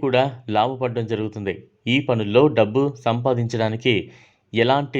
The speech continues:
నిబంధనలు లేవు. అంత సమయం పని చేస్తే డబ్బు కంపెనీ వారు మీకు ఇస్తారు. ఈ రెండు పనులు కూడా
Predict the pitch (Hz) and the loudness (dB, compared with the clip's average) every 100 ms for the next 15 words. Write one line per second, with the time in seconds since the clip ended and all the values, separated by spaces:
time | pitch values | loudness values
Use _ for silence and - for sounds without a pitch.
0 | 117 101 123 113 110 110 101 101 120 160 | -4 -4 -4 -4 -4 -2 0 0 0 -4
1 | - _ - 120 160 156 160 147 127 123 | -8 _ -2 -2 -2 0 0 2 0 0
2 | 123 123 113 110 107 - - 143 127 143 | 0 -2 -2 -2 -2 -2 -4 0 0 0
3 | 170 156 - 123 123 131 120 120 131 107 | -2 -4 -2 -2 0 -2 0 0 -4 -8
4 | 104 110 92 101 _ _ _ _ _ _ | -4 -2 -2 -4 _ _ _ _ _ _
5 | _ _ _ _ _ - 120 127 151 156 | _ _ _ _ _ -2 0 0 -2 -4
6 | 127 123 123 117 | -4 -4 -4 -2